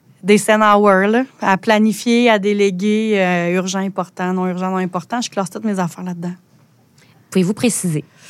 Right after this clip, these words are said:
Speaker 2: Pour
Speaker 1: Ben,
Speaker 2: ceux qui savent pas de quoi vous
Speaker 1: c'est un
Speaker 2: parlez.
Speaker 1: petit graphique très facile. Il y a un axe de l'importance, un axe de l'urgence. Donc, si c'est hyper important, hyper urgent, faut le faire maintenant.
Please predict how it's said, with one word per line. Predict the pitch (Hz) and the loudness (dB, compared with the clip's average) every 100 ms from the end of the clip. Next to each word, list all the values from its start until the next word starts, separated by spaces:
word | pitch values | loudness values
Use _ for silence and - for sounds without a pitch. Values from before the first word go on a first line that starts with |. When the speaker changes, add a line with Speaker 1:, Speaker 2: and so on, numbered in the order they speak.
| - - _ - | -20 -20 _ -4
Speaker 2:
Pour | - | 0
Speaker 1:
Ben, | - | 2
Speaker 2:
ceux | 339 | 2
qui | |
savent | 170 208 202 | 2 0 2
pas | 226 | 0
de | 202 | 2
quoi | 202 | 0
vous | 190 | 2
Speaker 1:
c'est | 247 | 2
un | 185 | 2
Speaker 2:
parlez. | 180 175 | 0 -2
Speaker 1:
petit | 208 | -2
graphique | 196 - 240 233 - - | -4 -2 -6 -6 -18 -20
très | - 240 220 | -4 -2 0
facile. | 214 190 - 240 285 - - - - | 0 -2 0 0 0 -6 -20 -20 -16
Il | - | -2
y | 214 | 2
a | |
un | 196 202 | 2 2
axe | 202 202 - | -2 -4 -4
de | 202 185 190 | -2 0 0
l'importance, | 185 180 180 - 208 208 | 0 -2 -4 -2 -2 -2
un | 190 | -4
axe | 190 185 | -4 -4
de | 196 | -4
l'urgence. | 190 180 185 185 208 - | -4 -4 -2 -2 -4 -4
Donc, | 190 170 | -4 -4
si | 247 | -6
c'est | - 226 | -8 -4
hyper | 240 220 220 | -4 0 -2
important, | 208 196 180 | 0 -4 -4
hyper | 220 214 208 196 190 | -4 -2 -2 -2 -4
urgent, | 190 190 202 214 - - | -4 -4 -4 -6 -14 -4
faut | 226 | 0
le | 208 | 0
faire | 214 196 | 0 0
maintenant. | 190 175 - 190 196 | -2 -6 -6 -6 -6